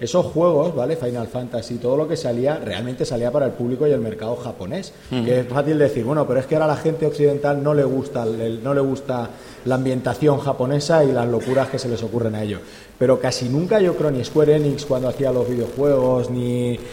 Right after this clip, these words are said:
Speaker 1: eh, pensaba en que el juego gustase o no gustase en, en Occidente. Pensaba que gustase en Oriente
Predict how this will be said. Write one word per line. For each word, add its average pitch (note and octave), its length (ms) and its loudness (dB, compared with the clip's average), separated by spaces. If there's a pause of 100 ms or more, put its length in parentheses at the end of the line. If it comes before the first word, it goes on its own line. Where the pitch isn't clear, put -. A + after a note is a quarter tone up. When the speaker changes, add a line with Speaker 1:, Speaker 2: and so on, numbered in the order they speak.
(200)
Speaker 1:
eh, G#2+ 520 -4
pensaba B2+ 600 2
en A#2+ 100 -4
que B2 100 -4
el B2 100 0
juego B2+ 280 2
gustase A#2+ 480 -4
o - 20 -6
no A#2+ 80 -4
gustase A2+ 640 -4
en, A2+ 120 -6
en A2+ 180 -6
Occidente. A2+ 480 -6
Pensaba B2+ 400 -2
que D3 80 2
gustase D3 520 2
en D#3 80 4
Oriente C#3+ 520 0